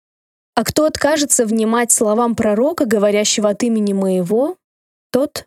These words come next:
предо мною ответит за это".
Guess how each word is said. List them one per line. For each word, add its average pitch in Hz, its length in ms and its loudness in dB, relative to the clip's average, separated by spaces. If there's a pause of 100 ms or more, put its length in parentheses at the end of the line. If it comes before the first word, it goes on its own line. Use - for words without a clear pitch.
(140)
предо 247 300 0
мною 208 580 0 (100)
ответит 202 600 -2
за 202 160 0
это". 165 340 -4